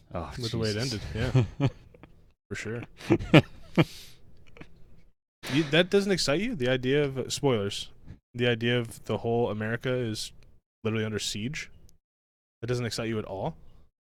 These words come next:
Speaker 1: No, especially 'cause that felt so fake that this,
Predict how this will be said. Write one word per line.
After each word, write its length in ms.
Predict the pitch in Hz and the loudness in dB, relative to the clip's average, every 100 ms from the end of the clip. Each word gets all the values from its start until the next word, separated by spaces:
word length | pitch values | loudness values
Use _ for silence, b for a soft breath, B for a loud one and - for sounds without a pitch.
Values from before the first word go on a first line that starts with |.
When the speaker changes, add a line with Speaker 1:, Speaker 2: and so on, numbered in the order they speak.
| _ _ _ _ _ _ _ | _ _ _ _ _ _ _
Speaker 1:
No, 300 | 120 123 123 | 8 12 12
especially 380 | 120 - 135 - | 12 6 4 2
'cause 100 | 110 | 8
that 200 | 131 139 | 10 10
felt 260 | - 120 107 | 10 10 10
so 280 | - 113 110 | 6 6 8
fake 340 | - 110 107 | 8 6 8
that 220 | 113 107 | 6 8
this, 280 | 110 101 - | 6 4 2